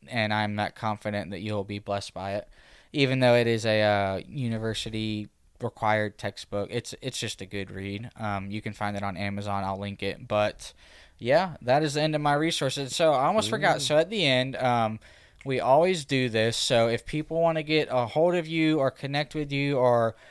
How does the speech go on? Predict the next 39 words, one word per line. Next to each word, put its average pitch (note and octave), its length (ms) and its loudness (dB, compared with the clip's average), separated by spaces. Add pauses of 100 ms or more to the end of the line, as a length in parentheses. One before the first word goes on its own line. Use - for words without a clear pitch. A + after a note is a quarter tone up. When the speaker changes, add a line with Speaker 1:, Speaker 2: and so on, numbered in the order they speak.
(200)
Speaker 1:
or B2+ 120 -2
maybe B2+ 360 -2
go B2+ 260 2
into B2 140 -4
more B2 240 2
depth C#3+ 580 0
or C3+ 260 4
just, C#3 360 -6
just - 240 -6
see D3 580 -2 (360)
who D#3 420 2
is C3+ 560 2
the B2+ 260 -4
man B2 560 0
in A#2+ 320 -6
the A#2 380 -2
sandals C#3 800 0
with A#2+ 160 -2
the A#2 80 0
water A#2+ 400 4
jug A#2+ 360 2
and A#2 240 -4
the A2 80 0
lacrosse A2+ 680 4
Speaker 2:
<laughs> F#2+ 80 -2
Speaker 1:
shorts A2+ 720 -2 (400)
and A2+ 160 -10
curly B2 340 2
hair A#2 220 2
behind A#2 440 0
the A#2 60 -4
podcast, G2+ 840 -2
um, G#2 280 -2
where A#2 300 0
can A2+ 180 -12
people A2 260 -6
connect G#2 380 -8
with F#2+ 180 -14
you? F#2+ 180 -14